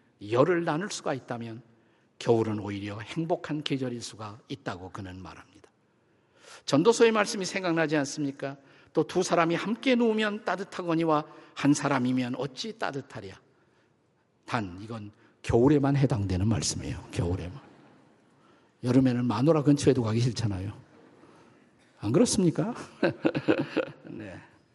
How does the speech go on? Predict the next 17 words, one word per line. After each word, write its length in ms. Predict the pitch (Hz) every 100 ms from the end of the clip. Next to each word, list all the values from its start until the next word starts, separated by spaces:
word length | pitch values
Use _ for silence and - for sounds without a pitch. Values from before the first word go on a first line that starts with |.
| _ - - - - - -
고린도후서 560 | 143 202 226 214 165
팔 220 | 185 - 190
장 340 | - 185 175 -
이 140 | 170
절 160 | 165 160
이하의 340 | 156 143 143 139
마케도니아 640 | 147 156 208 208 202 196
성도들이 600 | 170 180 165 165 170 160
보여준 540 | 156 156 151 139 139 143 - -
나눔의 520 | - 135 147 220 214 202
본을 440 | - 185 180 180
기억하십니까? 880 | - 165 156 147 - 147 139 - - - _ _
고린도후서 460 | - 143 175 165 -
팔 140 | 170
장 200 | 170 170
이 140 | 139 120
절. 240 | 113 107